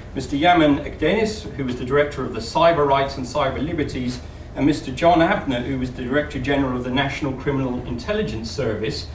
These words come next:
and Mister David Kerr, C E O, Internet Watch Foundation. Because at the time, around two thousand, the main threat that most people perceived to the internet,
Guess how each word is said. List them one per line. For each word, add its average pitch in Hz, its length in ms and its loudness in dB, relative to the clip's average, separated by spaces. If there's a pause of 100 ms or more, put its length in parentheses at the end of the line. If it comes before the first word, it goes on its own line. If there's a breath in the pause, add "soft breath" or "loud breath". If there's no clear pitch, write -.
(320 loud breath)
and 135 300 0
Mister 139 260 -2
David 131 440 -2
Kerr, 131 240 0
C 123 320 -4
E 120 80 -2
O, 123 180 0
Internet 123 500 -4
Watch 117 220 -6
Foundation. 120 640 -4 (440 loud breath)
Because 170 260 2
at 214 140 4
the 170 80 -4
time, 151 420 4
around 143 240 4
two 165 220 2
thousand, 160 420 0
the 135 80 2
main 190 340 2
threat 156 300 -2
that 131 160 -6
most 208 340 0
people - 280 -2
perceived 127 480 -2
to 131 80 -6
the 123 260 0
internet, 110 540 -4